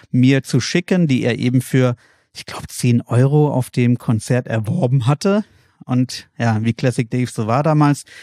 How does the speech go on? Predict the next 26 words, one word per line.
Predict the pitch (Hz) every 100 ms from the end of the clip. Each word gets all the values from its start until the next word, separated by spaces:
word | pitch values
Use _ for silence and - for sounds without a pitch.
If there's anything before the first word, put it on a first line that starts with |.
| -
bestens | - 135 - 147
vernetzt | - 120 131 147 -
in | 123 117
der | 120 117 - _ _ _ _ -
Internet-Wu-Tang-Fanszene, | 143 165 160 139 139 - 139 160 - 160 156 160 - _ _ - 147 165 175 - - 160 170 175 170 _
hatte | - 131 - 135
die | 127
C | - 127
D | 127
dann | 131 123
gerippt | 113 104 175 -
und | 131 120
einer | 120 120
vermeintlich | 117 120 110 127 143 123 - - _
vertrauenswürdigen | - 123 - 120 139 - 123 135 135 131
Person | 120 120 104 123 127
hat | 110
zukommen | - 180 - 165
lassen, | 156 160 175 165 _ - - - _
die | 123 113
dann | 131 120
auch | - 143 -
mit | 120 156 - -
dazu | 127 -
beigetragen | 120 117 127 131 - 110 110
hatte, | 107 120 120